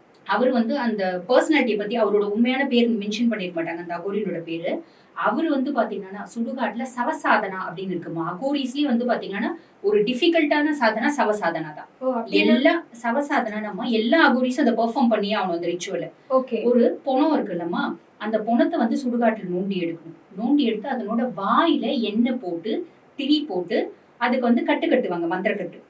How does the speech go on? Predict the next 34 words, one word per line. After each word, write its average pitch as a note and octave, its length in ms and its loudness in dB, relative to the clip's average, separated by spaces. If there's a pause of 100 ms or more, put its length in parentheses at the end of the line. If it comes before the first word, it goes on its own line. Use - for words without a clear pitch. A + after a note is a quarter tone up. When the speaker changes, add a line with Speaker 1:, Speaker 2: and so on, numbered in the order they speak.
Speaker 2:
ஓகே. C4+ 140 -2
Speaker 1:
இவங்க A#3+ 260 4
தனியா B3+ 480 4
உட்காரணும். E3+ 460 -4
தனியா A#3 440 0
உட்கார்ந்து F#3+ 360 -4
மந்திரக்கட்டு A3 560 0
கட்டிட்டு E3+ 340 -6 (100)
சுடுகாட்டுல, F#3 440 -6 (500)
பக்கத்துல D4+ 260 2
வந்து C#4 200 0
பாத்தீங்கன்னா, A#3 340 -4
சாராயம், A#3 840 -4 (120)
இறைச்சி A3 520 0 (300)
எல்லாமே A#3+ 420 4
வச்சுப்பாங்க, F#3 400 -2
பச்சைக்கறி A#3 560 0 (380)
எல்லாமே A#3 520 4
வச்சுட்டு, A#3 260 -4 (120)
actually C#4+ 200 -8
அந்த C4 600 4
பர்சனாலிட்டி, A#3+ 560 2
அந்த A#3 300 2
அகோரியை A#3 380 2
வந்து F#3+ 300 -4 (240)
அமானுஷ D#4+ 440 6
ஆன்மீகம் C#4+ 460 2
புக்கே - 180 -2
இருக்கு, D#4+ 340 2
அது F#3 120 -8
மத்தவங்க G3 380 0
வாங்கி A#3+ 220 4
கூட B3 140 4
படிக்கலாம். G3 420 2